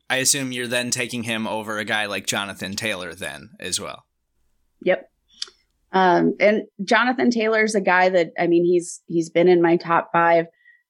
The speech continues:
Speaker 2: uh, but especially with the, the recent news, I know we might, might be seeing Carson Wentz return sooner rather than later based on the most recent reports. Um, but,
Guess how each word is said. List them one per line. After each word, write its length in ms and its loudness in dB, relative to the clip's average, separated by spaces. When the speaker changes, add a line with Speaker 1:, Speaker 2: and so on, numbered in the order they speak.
Speaker 2:
uh, 220 2
but 160 2
especially 680 0
with 360 2
the, 420 2
the 120 0
recent 340 0
news, 180 4
I 60 0
know 160 4
we 100 4
might, 340 2
might 280 0
be 180 0
seeing 400 4
Carson 400 2
Wentz 260 2
return 340 0
sooner 320 0
rather 340 0
than 220 -2
later 300 2
based 300 -2
on 300 2
the 60 0
most 460 2
recent 400 2
reports. 580 0
Um, 480 2
but, 280 4